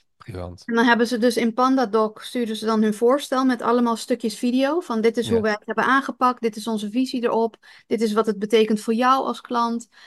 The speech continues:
Speaker 2: Eh, en inderdaad, we willen graag met jou samenwerken. Nou ja, dat hele verhaal.
Speaker 1: Ja.
Speaker 2: En die,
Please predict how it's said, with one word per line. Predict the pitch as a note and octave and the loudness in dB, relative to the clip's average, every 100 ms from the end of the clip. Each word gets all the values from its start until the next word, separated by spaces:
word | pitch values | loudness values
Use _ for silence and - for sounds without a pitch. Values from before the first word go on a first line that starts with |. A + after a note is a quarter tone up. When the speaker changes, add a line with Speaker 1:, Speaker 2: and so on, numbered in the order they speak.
| - | -20
Speaker 2:
Eh, | - G#3 G3+ G3+ G3 | -6 0 2 2 0
en | G#3+ | 0
inderdaad, | A3 A3 G#3+ A3+ A3 | 2 2 4 4 4
we | A3 | 2
willen | G#3+ G#3+ | 2 0
graag | A3 G#3+ G#3 | -2 -4 -2
met | A3 | -4
jou | G#3+ A3+ | -6 -6
samenwerken. | D4 C#4 C4+ C4 B3 B3 A#3+ | -2 -2 0 0 0 0 -2
Nou | G#3+ | -4
ja, | G3 | -2
dat | G#3 A#3+ | -4 -2
hele | B3+ B3+ | -2 -4
verhaal. | B3+ B3 B3 D4+ | -4 -4 -2 -4
Speaker 1:
Ja. | - _ _ _ _ | -10 _ _ _ _
Speaker 2:
En | - C4 | 2 4
die, | B3+ - - | 4 2 -6